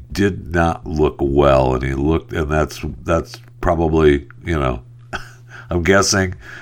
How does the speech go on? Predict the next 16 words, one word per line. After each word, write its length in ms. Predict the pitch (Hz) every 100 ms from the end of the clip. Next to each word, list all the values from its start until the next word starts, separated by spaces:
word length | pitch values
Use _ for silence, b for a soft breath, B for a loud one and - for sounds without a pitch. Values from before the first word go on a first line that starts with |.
| B
that 360 | 92 92 90 87
when 160 | 90
you 60 | 87
have 80 | 82
a 60 |
burst 400 | 71 92 90 -
colon 640 | - 90 87 85 85 82 92
and 580 | 90 80 78 78 76 71
you 300 | 73 76 73
have 220 | 90 76
a 180 | 76 71
survival 560 | - 78 82 87 78
rate 240 | 78 80 76
of 100 | 69
two 200 | - 80
percent, 480 | 80 - 85 78